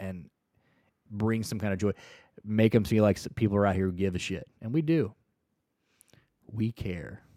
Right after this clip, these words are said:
Pu-, pushing Mongo, we care.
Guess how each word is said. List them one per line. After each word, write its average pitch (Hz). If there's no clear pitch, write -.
Pu-, 139
pushing 180
Mongo, 110
we 107
care. 90